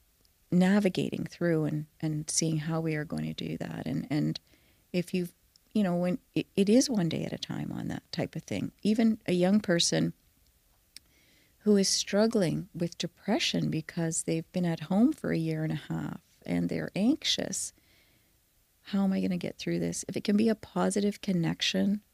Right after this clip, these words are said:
with somebody from Morelands, that's great. We wanna be part of their story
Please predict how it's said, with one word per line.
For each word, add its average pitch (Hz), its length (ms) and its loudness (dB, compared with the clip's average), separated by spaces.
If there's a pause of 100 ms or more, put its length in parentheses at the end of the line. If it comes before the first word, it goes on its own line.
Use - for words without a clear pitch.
with 185 120 -2
somebody 180 340 0
from 170 220 -2
Morelands, 180 600 0 (600)
that's 190 180 -2
great. - 320 -8 (120)
We 185 80 2
wanna 180 240 2
be 170 120 -6
part 156 280 -8
of 175 80 -8
their 165 120 -4
story 180 560 0